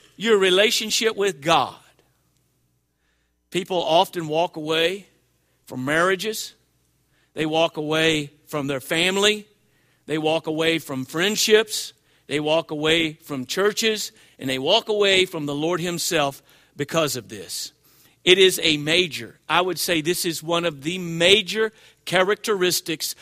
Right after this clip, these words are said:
of agape love, and it runs all through that passage last week, because there's times we're all gonna fail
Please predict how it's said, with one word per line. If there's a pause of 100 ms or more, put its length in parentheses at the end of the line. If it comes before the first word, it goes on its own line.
(120)
of
agape
love, (200)
and
it
runs
all
through
that
passage (300)
last
week,
because
there's
times
we're
all
gonna
fail